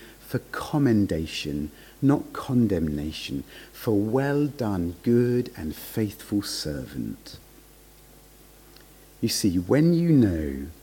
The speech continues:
that Christ loves you so much that he was condemned for you, you will love him in response. And you will see the things that he has given you,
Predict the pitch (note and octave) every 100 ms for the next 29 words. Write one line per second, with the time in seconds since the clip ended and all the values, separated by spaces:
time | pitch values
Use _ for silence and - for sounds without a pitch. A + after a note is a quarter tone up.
0 | - - - - - - - - - D3+
1 | D#3 D#3+ D3 - B2 A#2+ B2 B2 - -
2 | G#2+ G2+ F#2+ - - - A#2+ A#2 G2 C#2
3 | - - - - - - - - - -
4 | A#2+ D2 - F#3 F#3+ E3+ - - B2 G#2+
5 | G#2 G#2 G#2 G2+ - F2 D2 C2 B1 G#1+
6 | A#1+ - - - - - - - - -
7 | - A2+ C#3 C#3+ A2+ G2+ G2 G2+ G#2+ -
8 | F#2+ F2+ - A2+ E2+ D#2+ - - C2 C2
9 | - - - - - - - - - -
10 | - - C#3+ E3+ A3 G#3+ - - F#3+ D3+
11 | G#2 G2 - - D#3+ D#3+ - - D3 C3+
12 | A#2 - A#2 G2 F#2 D#2 C#2 C2 C2+ -